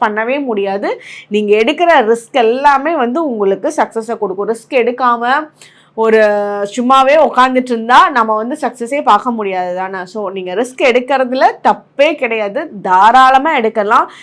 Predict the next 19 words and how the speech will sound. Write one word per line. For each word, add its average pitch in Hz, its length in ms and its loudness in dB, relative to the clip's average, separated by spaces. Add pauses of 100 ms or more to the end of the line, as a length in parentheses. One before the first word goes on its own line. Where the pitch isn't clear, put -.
(120)
சில 202 220 0
விஷயத்த 285 400 0
வந்து 247 200 -2 (100)
புதுசா 247 380 -2
நீங்க 254 220 -6
கத்துக்கிறீங்க, 208 720 -4 (520)
உங்களோட 202 400 0 (100)
லைஃப்ல 254 400 -2
புது 285 440 -6
பர்சன்ஸை 254 500 0
வந்து 208 260 -4
அட்ராக்ட் 247 560 0
பண்றீங்க, 196 400 -6
அவங்க 196 460 0
உங்களுக்கு 202 340 -2
நிறைய 254 420 -2
விஷயத்த 262 340 -2
சொல்லி 254 300 -4
கொடுக்குறாங்க, 196 800 -4